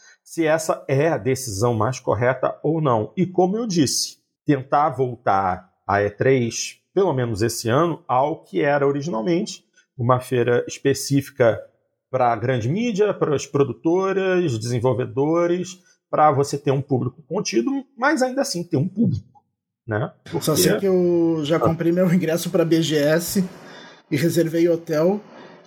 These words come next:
Speaker 2: na esperança de que vai ter esse ano finalmente <laughs> de novo, né? Em outubro, né?
Speaker 1: É,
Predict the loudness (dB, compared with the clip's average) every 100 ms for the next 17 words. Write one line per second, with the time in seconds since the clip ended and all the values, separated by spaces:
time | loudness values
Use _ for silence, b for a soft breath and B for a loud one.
0 | -4 2 2 4 2 2 2 2 0 0
1 | 2 2 2 0 2 0 2 2 0 0
2 | 2 2 2 4 4 2 2 2 2 -6
3 | -2 -2 0 0 4 2 2 2 2 2
4 | 0 0 0 0 -2 -4 -4 -10 -4 -2
5 | -4 B B 0 0 0 2 2